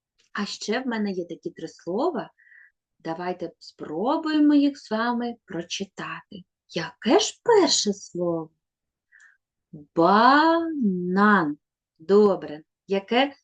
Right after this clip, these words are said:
наступне слово читаємо? Ма-ма. І останнє кабан. Молодці. Дітки,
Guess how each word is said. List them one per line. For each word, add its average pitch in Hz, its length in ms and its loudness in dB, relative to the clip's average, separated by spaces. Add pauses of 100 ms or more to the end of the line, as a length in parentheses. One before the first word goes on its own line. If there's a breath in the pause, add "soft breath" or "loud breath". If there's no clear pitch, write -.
(180)
наступне 214 480 0
слово 175 440 -4
читаємо? 226 720 -2 (320)
Ма-ма. 214 2000 0 (760 soft breath)
І 208 160 6
останнє 415 920 -4 (540)
кабан. 233 1700 -2 (600)
Молодці. 233 720 -6 (920 soft breath)
Дітки, 202 480 -6